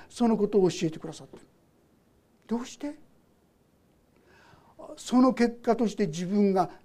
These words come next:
どうにもならないものだなということに気づかされるときに、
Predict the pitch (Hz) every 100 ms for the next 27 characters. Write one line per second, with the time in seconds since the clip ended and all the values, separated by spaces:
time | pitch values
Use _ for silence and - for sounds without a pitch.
0 | - 226 302 370 381 370 370 359 302 262
1 | 202 165 156 190 233 269 294 330 392 381
2 | 330 262 294 370 392 392 349 359 381 370
3 | 392 - 403 403 359 381 330 339 - -
4 | _ - 247 311 302 277 247 269 254 196
5 | 185 180 202 202